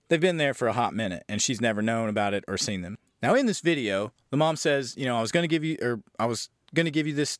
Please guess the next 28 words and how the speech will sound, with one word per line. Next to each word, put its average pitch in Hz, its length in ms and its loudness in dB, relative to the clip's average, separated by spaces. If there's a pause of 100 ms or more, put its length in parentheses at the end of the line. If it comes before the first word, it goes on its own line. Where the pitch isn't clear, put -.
to 202 120 2
you 185 220 2
on 143 120 0
your 127 180 -2
eighteenth 139 440 -2
birthday, 165 440 2
but 131 80 -4
if - 100 -12
you're 110 100 -2
watching 127 300 0
this, 110 160 -4
I'm 107 120 -2
dead. 147 280 4
I 135 40 2
didn't 160 140 -2
know 175 80 2
if 170 100 0
I 175 60 6
should 160 200 -4
do 175 160 2
this, 165 300 0
but 131 160 0
I 120 60 0
decided 147 340 2
I 131 40 0
really 147 240 2
wanted 135 360 -2
to." 135 340 0